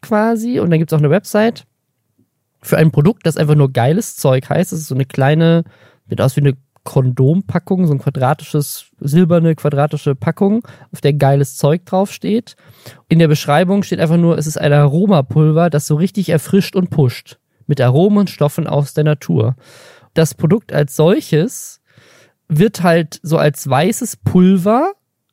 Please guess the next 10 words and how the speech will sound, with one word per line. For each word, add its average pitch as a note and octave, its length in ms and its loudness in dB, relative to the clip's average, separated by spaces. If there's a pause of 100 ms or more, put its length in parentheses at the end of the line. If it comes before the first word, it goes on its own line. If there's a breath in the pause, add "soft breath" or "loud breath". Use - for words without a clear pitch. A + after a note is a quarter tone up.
(460)
dargestellt. A3+ 840 -2 (460 soft breath)
In F3 100 6
dem E3+ 160 6
Logo G3 460 4
ist E3+ 120 -2
auch D#3+ 140 -2
so - 100 -2
eine D#3 220 2
weiße E3 440 0
Line. D#3 580 2